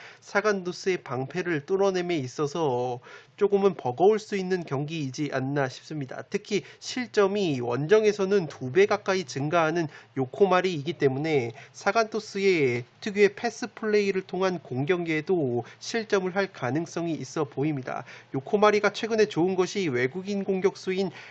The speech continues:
레오 세아라 선수가 최근 두 경기에서 무려 다섯 골이나 넣어주고 있습니다. 센다이전에서는 혼자서 세 골이나 넣어줬고, 이 마르코스 주니오라는 용병자원 역시 다섯 경기에서 네 골이나 넣어주고 있습니다.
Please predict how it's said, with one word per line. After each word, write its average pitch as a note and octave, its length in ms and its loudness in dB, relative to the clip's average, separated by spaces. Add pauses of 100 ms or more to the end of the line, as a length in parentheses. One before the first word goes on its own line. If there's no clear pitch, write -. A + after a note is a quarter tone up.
(120)
레오 C#3+ 480 4
세아라 G#3+ 420 2
선수가 F3 840 2 (300)
최근 G#3 240 2
두 C3 200 -10
경기에서 F3+ 500 0
무려 D3+ 220 -2
다섯 E3 380 -6
골이나 F#3 360 2
넣어주고 D3+ 500 0
있습니다. C3+ 480 -6
센다이전에서는 G3 1000 2
혼자서 G3+ 440 -2
세 G3+ 160 -6
골이나 G3 400 0
넣어줬고, D3+ 580 -2 (260)
이 C3 40 -10
마르코스 F3+ 580 2
주니오라는 F3+ 760 0
용병자원 E3 600 0
역시 D#3 300 -4
다섯 D3+ 320 -6
경기에서 E3 460 -4 (260)
네 C3 200 4
골이나 E3+ 400 2
넣어주고 C#3+ 500 0
있습니다. C3+ 520 -6